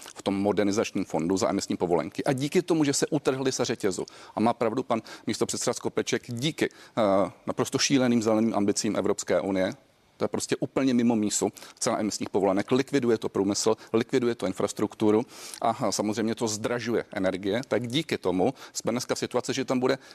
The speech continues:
pět set miliard korun minimálně. To znamená, my tvrdíme, že by neměl být problém.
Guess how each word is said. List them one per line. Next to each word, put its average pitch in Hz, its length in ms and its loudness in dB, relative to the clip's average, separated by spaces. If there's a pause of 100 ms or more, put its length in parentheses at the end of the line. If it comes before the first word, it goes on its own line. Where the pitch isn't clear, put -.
(200)
pět 165 240 0
set - 200 -4
miliard 95 340 2
korun 90 260 0
minimálně. 113 580 2
To 104 80 0
znamená, 110 300 2
my 131 120 2
tvrdíme, 117 380 2
že 127 100 0
by 127 80 2
neměl 131 340 4
být 135 180 -10
problém. 104 340 2